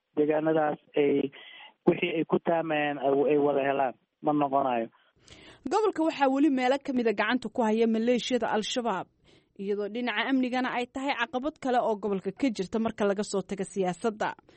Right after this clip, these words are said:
Speaker 2: Ciidamada amisom ee gobolka ku sugan oo gaaraya kumanaan ayaanan wax howlgalla ah fulin sanadihii dhowaa, iyadoo weliba ay jirto wax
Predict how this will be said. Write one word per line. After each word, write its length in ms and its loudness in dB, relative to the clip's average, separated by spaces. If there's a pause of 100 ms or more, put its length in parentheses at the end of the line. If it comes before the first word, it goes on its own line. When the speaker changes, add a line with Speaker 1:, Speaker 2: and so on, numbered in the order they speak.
(220)
Speaker 2:
Ciidamada 420 2
amisom 440 0
ee 100 0
gobolka 400 -2
ku 160 -2
sugan 380 -12 (400)
oo 100 6
gaaraya 460 2
kumanaan 540 -4
ayaanan 400 -2
wax 240 -4
howlgalla 500 0
ah 60 -4
fulin 360 -16 (320)
sanadihii 600 -4
dhowaa, 380 -8 (300)
iyadoo 360 4
weliba 320 0
ay 180 2
jirto 340 -6
wax 140 -2